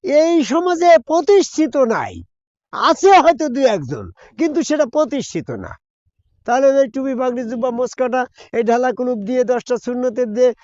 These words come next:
যে ধর্ম দেখছো, এটা তাহলে কার ধর্ম? এরা তো সবাই নবী মুহাম্মদ সাল্লাল্লাহু আলাইহি ওয়াসাল্লামকে নবী মানে,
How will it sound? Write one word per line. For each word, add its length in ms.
যে 200
ধর্ম 340
দেখছো, 380
এটা 120
তাহলে 220
কার 200
ধর্ম? 340
এরা 200
তো 140
সবাই 320
নবী 260
মুহাম্মদ 320
সাল্লাল্লাহু 420
আলাইহি 260
ওয়াসাল্লামকে 200
নবী 260
মানে, 240